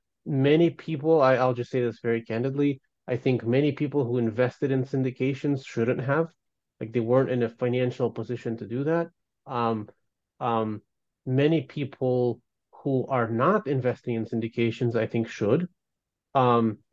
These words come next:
and, and, and I think a lot of that depends on sort of your risk tolerance, your overall net worth,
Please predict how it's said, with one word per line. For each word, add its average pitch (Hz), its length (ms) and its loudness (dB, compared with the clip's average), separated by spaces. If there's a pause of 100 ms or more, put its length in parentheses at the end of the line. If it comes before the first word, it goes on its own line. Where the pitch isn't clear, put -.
(340)
and, 139 320 -2
and, 135 300 0 (200)
and 139 120 0
I 135 120 2
think 151 400 2 (360)
a 151 60 0
lot 135 220 4
of 165 140 4
that 135 180 2
depends 135 460 -2
on 120 120 -2
sort 120 220 -4
of 113 80 -4
your 113 140 -2
risk 147 280 -2
tolerance, 139 640 2
your 107 160 -2
overall 113 400 -2
net 113 180 -6
worth, 139 460 -2